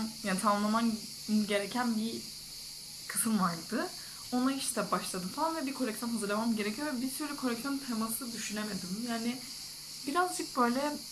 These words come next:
kendimi kısıtlıyormuş gibi hissediyorum.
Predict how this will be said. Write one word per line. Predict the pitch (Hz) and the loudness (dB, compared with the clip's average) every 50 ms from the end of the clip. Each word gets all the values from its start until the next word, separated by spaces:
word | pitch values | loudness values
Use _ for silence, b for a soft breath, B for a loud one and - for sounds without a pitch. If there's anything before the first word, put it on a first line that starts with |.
| - - - - - - - - - - - - | -10 -10 -10 -10 -12 -12 -12 -12 -12 -10 -8 -2
kendimi | - 247 240 214 220 233 247 | 2 4 6 8 6 6 4
kısıtlıyormuş | - - - - - - - 208 208 208 202 202 196 190 185 - - - | 0 -2 -4 -4 -6 -4 0 2 4 4 4 2 0 -4 -6 -6 -6 -4
gibi | - 190 175 180 | -2 -2 -2 -2
hissediyorum. | 175 - - - 180 175 170 170 170 165 | -2 -2 -2 -2 -2 -2 -2 -4 -4 -2